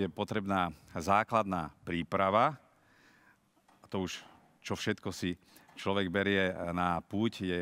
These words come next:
každého individuálna záležitosť a svoje, e, slobodné rozhodnutie, lebo to, čo si vezmeme, musíme si zároveň aj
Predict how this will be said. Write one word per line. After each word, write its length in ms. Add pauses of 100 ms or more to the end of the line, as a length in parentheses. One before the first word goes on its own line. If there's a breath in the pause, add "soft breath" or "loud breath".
každého 560
individuálna 640
záležitosť 640
a 80
svoje, 400
e, 20 (380)
slobodné 400
rozhodnutie, 640
lebo 400 (960)
to, 80
čo 80
si 160
vezmeme, 560 (560 loud breath)
musíme 320
si 160
zároveň 480 (160)
aj 160